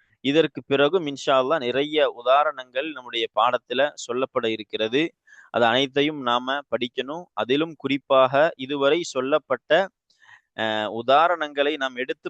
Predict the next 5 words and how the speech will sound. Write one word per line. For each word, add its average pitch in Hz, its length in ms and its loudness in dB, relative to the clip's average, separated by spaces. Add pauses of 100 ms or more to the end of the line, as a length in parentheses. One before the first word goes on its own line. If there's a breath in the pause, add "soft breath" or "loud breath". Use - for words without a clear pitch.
பார்க்கிறதோடு, 131 760 0 (680)
நாம் 123 220 2
இடையில் 170 480 2
சொன்ன 151 360 -2
அந்த 139 200 0